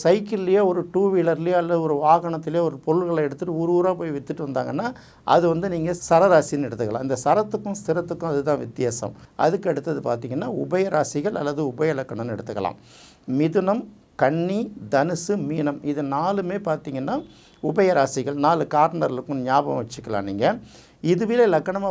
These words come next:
போச்சுன்னா உபயலக்கணம் ஆயிடும். இந்த உபயலக்கணம் எப்படின்னா, ஒ-, ஒரு நேரங்கள்ல பார்த்தீங்கன்னா ஒரே இடத்துல உட்கார்ந்திருக்கும், நவரவே நவராது. இன்னும் சில நேரங்கள்ல பார்த்தீங்கன்னா மூவ் ஆயிட்டே இருக்கும். அதாவது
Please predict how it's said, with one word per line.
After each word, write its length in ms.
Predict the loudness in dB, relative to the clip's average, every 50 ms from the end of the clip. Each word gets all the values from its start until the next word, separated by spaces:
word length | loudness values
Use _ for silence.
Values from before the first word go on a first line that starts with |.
| -4 -4
போச்சுன்னா 340 | -6 -6 -6 -8 -6 -4 -2 -2 0
உபயலக்கணம் 580 | 0 2 2 4 2 2 0 -2 -6 -4 -4
ஆயிடும். 300 | -2 -2 -2 -4 -6 -6
இந்த 180 | -4 -2 0 0
உபயலக்கணம் 800 | 0 0 2 4 4 4 4 0 -2 -2 -2 -4 -2 -4 -4 -6
எப்படின்னா, 600 | -6 -6 -6 -4 -4 -2 0 2 2 0 0 -6 -12 -18 -20 -20 -20 -20 -18 _
ஒ-, 600 | 0 6 6 8 8 8 8 6 4 4 4 4
ஒரு 180 | 4 4 4 2
நேரங்கள்ல 560 | 2 2 2 2 2 0 0 0 0 -2 0 0
பார்த்தீங்கன்னா 500 | 0 0 0 0 -4 -4 -2 -2 -2 0
ஒரே 280 | 0 2 4 4 4
இடத்துல 260 | 2 2 -2 0 0
உட்கார்ந்திருக்கும், 640 | 0 0 0 -2 -2 -2 -2 -2 -2 -4 -4 -2 0
நவரவே 380 | 2 2 2 2 2 0 -2 -2
நவராது. 500 | 0 0 0 2 2 0 0 -2 -6 -6
இன்னும் 260 | -4 -2 -2 -2 -2
சில 200 | 0 0 -2 0
நேரங்கள்ல 440 | 0 0 0 0 0 0 0 -2 -2 -2
பார்த்தீங்கன்னா 420 | -2 -4 -2 -4 -6 -6 -6 -6
மூவ் 280 | -4 -2 -2 0 2 2
ஆயிட்டே 260 | 2 2 0 -2 -2
இருக்கும். 260 | -2 -2 -2 -4 -6
அதாவது 480 | -2 2 2 2 4 4 2 2 2